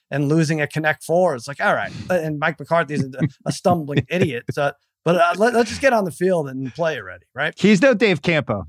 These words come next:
Speaker 2: Dave Campo's still the
Speaker 1: <laughs>
Speaker 2: nadir for Hard Knocks coaches in
Speaker 1: We
Speaker 2: my
Speaker 1: have
Speaker 2: mind.
Speaker 1: had some winners.
Speaker 2: I like, I've,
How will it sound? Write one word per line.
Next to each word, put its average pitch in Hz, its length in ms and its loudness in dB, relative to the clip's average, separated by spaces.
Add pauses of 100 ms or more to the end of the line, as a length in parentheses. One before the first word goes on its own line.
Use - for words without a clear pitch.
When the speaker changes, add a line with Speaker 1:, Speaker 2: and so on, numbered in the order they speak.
Speaker 2:
Dave 185 160 2
Campo's 160 400 2
still 143 240 4
the 131 120 4
Speaker 1:
<laughs> - 20 -2
Speaker 2:
nadir 131 500 2
for 127 260 0
Hard 127 220 0
Knocks 120 240 -4
coaches 104 520 -6
in 135 100 -8
Speaker 1:
We 120 40 -8
Speaker 2:
my 127 60 2
Speaker 1:
have 123 100 2
Speaker 2:
mind. 117 160 0
Speaker 1:
had 117 160 -4
some 98 240 -14
winners. 127 460 -6 (300)
Speaker 2:
I 185 120 2
like, 294 360 0
I've, 170 240 -2